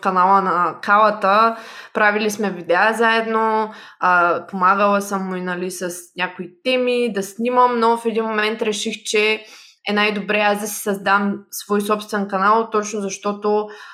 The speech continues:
а, когато хората идват в твоя канал,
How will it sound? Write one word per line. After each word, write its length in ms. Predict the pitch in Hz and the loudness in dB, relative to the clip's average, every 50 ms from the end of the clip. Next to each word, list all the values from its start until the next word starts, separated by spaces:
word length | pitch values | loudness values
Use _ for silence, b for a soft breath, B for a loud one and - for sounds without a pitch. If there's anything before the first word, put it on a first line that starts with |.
| B B - | B B 2
а, 400 | 185 185 180 180 175 170 170 - - - _ _ _ _ _ | 4 4 6 4 4 2 0 -4 -8 -12 _ _ _ _ _
когато 360 | 185 180 220 220 220 220 - | -4 0 2 2 2 0 -4
хората 480 | 233 - - 226 226 233 240 233 240 226 | -8 -2 2 2 4 4 4 2 2 0
идват 240 | 214 202 226 233 214 | 0 2 0 0 0
в 160 | 202 208 202 202 | 0 -4 -4 -6
твоя 280 | - 214 214 220 220 220 | -4 -2 -2 -2 -2 0
канал, 560 | - 214 196 196 202 208 226 247 269 277 277 | -2 -2 2 4 4 6 6 6 4 2 0